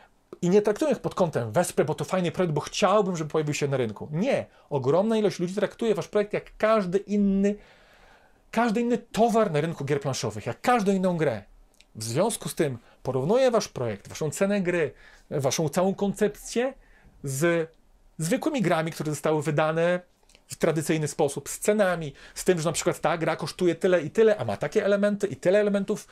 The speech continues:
w sobie, a wasza gra kosztuje dużo więcej albo ma dużo mniej elementów w sobie. Bardzo też te, w związku z tym też te osoby porównują waszą kampanię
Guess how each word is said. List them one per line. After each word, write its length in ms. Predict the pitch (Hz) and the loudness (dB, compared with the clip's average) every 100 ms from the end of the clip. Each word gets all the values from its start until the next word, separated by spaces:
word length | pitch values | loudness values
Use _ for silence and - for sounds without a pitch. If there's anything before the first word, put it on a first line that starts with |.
| - - | -20 -10
w 80 | - | 0
sobie, 280 | 220 220 - | 2 2 0
a 80 | 147 | -2
wasza 260 | 190 226 | -2 -2
gra 280 | 160 120 175 - - | -2 -4 -8 -12 -16
kosztuje 320 | - - 151 135 | -12 -2 0 2
dużo 180 | 113 | 2
więcej 340 | 170 320 247 190 | 0 0 2 2
albo 240 | 123 123 | 2 0
ma 120 | 113 | -2
dużo 220 | 113 113 131 | -2 -4 -2
mniej 280 | 185 302 220 | -2 -2 0
elementów 480 | 196 165 143 - - | 0 0 -2 -6 -4
w 40 | |
sobie. 340 | - 107 98 - - - - _ _ _ - - - | -2 -2 -4 -8 -20 -20 -20 _ _ _ -20 -20 -2
Bardzo 300 | 127 160 170 | 2 4 2
też 220 | 180 156 | 0 -2
te, 120 | - - | -4 -6
w 320 | - - 143 | -8 -4 2
związku 260 | 170 - | 2 0
z 60 | 151 | -2
tym 160 | 156 147 | 0 0
też 160 | - | 0
te 100 | 175 | 0
osoby 280 | 160 160 160 | 0 0 0
porównują 540 | 156 143 156 170 127 | 0 0 2 0 2
waszą 300 | 117 - 247 | 2 2 0
kampanię 440 | 196 147 113 131 | -2 -2 -4 -4